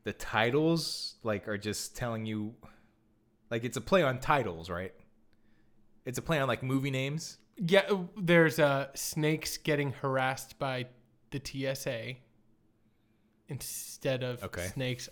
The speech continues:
Speaker 2: on a plane. Uh, there's some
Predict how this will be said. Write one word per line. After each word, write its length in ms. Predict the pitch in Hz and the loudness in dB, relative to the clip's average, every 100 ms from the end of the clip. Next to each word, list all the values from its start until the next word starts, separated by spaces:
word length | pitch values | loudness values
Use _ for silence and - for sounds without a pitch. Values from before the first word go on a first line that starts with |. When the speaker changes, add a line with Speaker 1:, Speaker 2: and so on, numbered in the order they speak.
| - | -8
Speaker 2:
on 200 | 131 127 | -6 -4
a 60 | |
plane. 640 | 123 - 143 123 117 123 139 - _ _ _ _ _ _ _ _ _ - - - - _ - | -8 -8 -6 -6 -6 -8 -12 -16 _ _ _ _ _ _ _ _ _ -20 -20 -20 -20 _ -14
Uh, 340 | - 143 139 139 | 0 2 2 0
there's 400 | 165 143 147 143 | 0 2 4 4
some 380 | - 165 156 165 | 2 2 2 -2